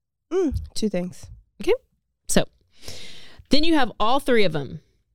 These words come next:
Speaker 2: You have Bobby, Joseph, and Howard. They were all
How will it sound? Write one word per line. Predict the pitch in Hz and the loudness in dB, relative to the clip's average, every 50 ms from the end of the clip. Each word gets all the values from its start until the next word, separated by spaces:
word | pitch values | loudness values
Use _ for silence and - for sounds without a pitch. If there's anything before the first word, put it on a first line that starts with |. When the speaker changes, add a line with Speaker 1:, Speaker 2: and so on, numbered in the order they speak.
| _ _ - | _ _ 2
Speaker 2:
You | 196 220 208 | 4 4 4
have | 196 170 151 147 143 147 - _ _ | 4 2 2 0 -4 -8 -14 _ _
Bobby, | 185 190 202 208 208 214 220 214 220 220 208 _ _ | 0 2 2 2 2 2 0 0 -2 -2 -6 _ _
Joseph, | - 190 185 180 175 - 185 180 156 - | 0 2 2 2 2 -2 -4 -6 -4 -4
and | 170 170 | -6 -6
Howard. | 160 165 156 151 143 143 131 - - - _ _ _ _ _ _ _ _ _ | -4 -2 -2 -4 -4 -6 -10 -14 -16 -20 _ _ _ _ _ _ _ _ _
They | - 180 175 | 4 4 6
were | 175 170 156 - - | 6 4 0 -2 -2
all | - 180 185 190 196 202 202 214 220 - | 0 0 2 2 2 0 0 -2 -4 -8